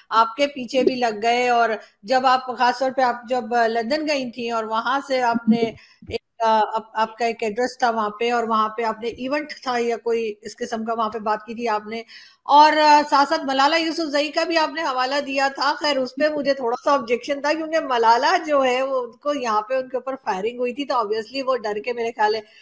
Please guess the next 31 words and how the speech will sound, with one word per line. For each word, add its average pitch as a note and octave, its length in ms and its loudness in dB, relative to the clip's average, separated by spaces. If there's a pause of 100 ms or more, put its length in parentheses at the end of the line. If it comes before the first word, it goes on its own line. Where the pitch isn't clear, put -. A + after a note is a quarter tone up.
(180)
बाहर A3+ 220 6
चली A3+ 240 -4
गई। D4 80 -2
लेकिन D#4 200 -4
खैर, D#4 100 2
काम D4 320 2
उन्होंने E4+ 260 -4
कोई D#4 160 -4
खास C#4 380 2
किया C#4 180 -2
नहीं, E4 120 -6
इसलिए D4 180 -2
I'm C4 140 2
not C4+ 280 -6
a - 20 -4 (120)
fan A#3 160 0
of C4 80 -6 (120)
मलाला G3+ 360 -2
यूसुफजई G3+ 500 0
at F3+ 160 -10
all। E3 160 -12 (400)
लेकिन, C#4+ 360 2
अ, C#4+ 300 8
उसके D4 280 -4
पीछे E4+ 320 -2
भी E4+ 120 2
आपके D4+ 680 2
पीछे C#4 260 -2
लोग C4+ 220 0
लग B3 160 0
गए B3 100 -2